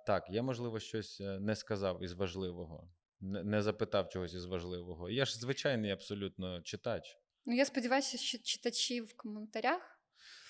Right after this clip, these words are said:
Speaker 1: Так, до речі, я хотів би нагадати, що
Speaker 2: додадуть.
Speaker 1: дійсно в коментарях можете написати свої, поставити свої запитання, і, е,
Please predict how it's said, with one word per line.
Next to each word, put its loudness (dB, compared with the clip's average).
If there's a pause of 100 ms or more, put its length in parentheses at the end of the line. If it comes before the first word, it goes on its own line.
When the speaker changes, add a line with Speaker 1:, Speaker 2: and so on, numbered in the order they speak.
Speaker 1:
Так, 6
до 2
речі, 2
я 2
хотів -4
би 0
нагадати, 4
що -
Speaker 2:
додадуть. -4
Speaker 1:
дійсно -4
в -12
коментарях 0
можете -2
написати -2
свої, -2
поставити 0
свої 0
запитання, 2
і, 0
е, -4